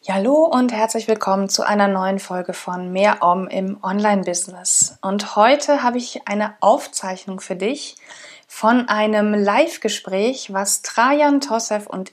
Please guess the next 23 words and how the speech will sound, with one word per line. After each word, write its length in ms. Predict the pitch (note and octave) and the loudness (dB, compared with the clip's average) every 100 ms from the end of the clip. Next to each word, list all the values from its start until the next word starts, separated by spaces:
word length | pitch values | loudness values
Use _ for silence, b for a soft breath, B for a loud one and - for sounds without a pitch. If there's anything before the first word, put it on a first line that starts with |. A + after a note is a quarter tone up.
| - | -2
ich 360 | A3+ C#4+ - | 0 0 -4
gemacht 400 | A#3 G3+ A3+ - | -2 0 -2 -4
haben 260 | G3 G3 F#3 | -2 -2 -2
auf 400 | - F#3+ F#3+ - | -2 -2 -4 -12
seinem 600 | F3+ F#3 G#3+ C#4 C#4+ C4+ C4+ | -6 0 4 6 4 2 0
Instagram-Profil. 1160 | A#3 C#4 - G3+ F3+ F#3 - F3 - F3+ A3 C4 | 0 2 0 0 0 -2 -4 -6 -4 0 2 4
Deswegen 340 | G3 F#3 G3 | 2 0 0
beginnt 380 | F#3 F#3 F#3+ F#3+ | 0 0 -2 -2
auch 180 | E3+ - | -4 -4
er 220 | F#3+ G3 G#3+ | 2 2 2
gleich 420 | F3+ F3+ F3+ - | 0 -2 -4 -8
zu 140 | F#3+ | -6
reden, 440 | F3+ F3+ G#3+ D#4 - B B B B B B B - | -2 2 2 0 -4 B B B B B B B -4
weil 100 | F#3 | 0
er 60 | |
mich 160 | F#3 G3 | 0 -2
dazugeholt 800 | F#3+ F#3+ A#3+ G#3 G3 F#3 F#3 G3 | -2 0 0 2 0 0 -2 -2
hat. 340 | A#3 - - - | -4 -4 -12 -2
Ähm, 320 | G#3 G#3 G#3 | 0 2 0
und 160 | A3 A#3 | -2 0
wir 140 | B3 | 2
reden 240 | C#4+ D#4+ C4+ | 4 4 2
darüber 600 | A3+ A3 G#3+ G#3+ C4 | 0 -2 0 0 0